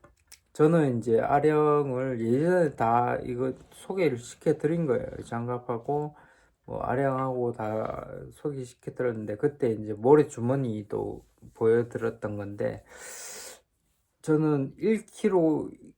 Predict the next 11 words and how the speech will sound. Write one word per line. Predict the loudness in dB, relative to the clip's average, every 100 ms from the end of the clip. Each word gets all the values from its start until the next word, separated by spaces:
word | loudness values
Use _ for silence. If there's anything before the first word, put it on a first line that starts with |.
| -4
영점오 | 0 0 4 4 4 2
킬로, | -2 0 4 4 4
일 | -2 -4
킬로, | -4 -2 2 2 0
뭐 | -2 -2
이 | -4
킬로 | -4 2 4 4
이 | 2
정도 | 2 4 6
있어요. | 4 2 -6 -8 -14
그러면은 | -6 -4 -2 0 0 -2 -4